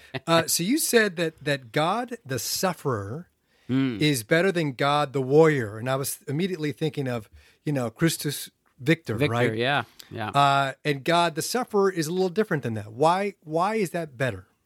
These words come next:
Speaker 2: Well, so, you know, y-, y-, you're right to say that, of course, we can picture God and Jesus as a warrior,
Speaker 1: Mm-hmm.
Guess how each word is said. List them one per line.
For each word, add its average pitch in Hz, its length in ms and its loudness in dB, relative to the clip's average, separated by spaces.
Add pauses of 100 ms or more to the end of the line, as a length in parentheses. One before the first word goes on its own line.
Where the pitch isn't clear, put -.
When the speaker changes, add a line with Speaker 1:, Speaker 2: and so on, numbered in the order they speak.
(1400)
Speaker 2:
Well, 151 400 4
so, 135 500 -2 (200)
you 135 100 0
know, 117 300 -2 (960)
y-, 131 160 -6
y-, 135 200 -6
you're 147 160 2
right 185 360 2
to 120 140 -6
say 135 460 2
that, 117 260 0
of 113 100 -10
course, 156 380 -2
we 131 120 -4
can 131 160 -4
picture 131 380 -4
God 113 380 0
and 113 200 -2
Jesus 110 440 -4
as 104 520 -4
a 107 80 -6
warrior, 107 600 -6 (320)
Speaker 1:
Mm-hmm. 95 240 -10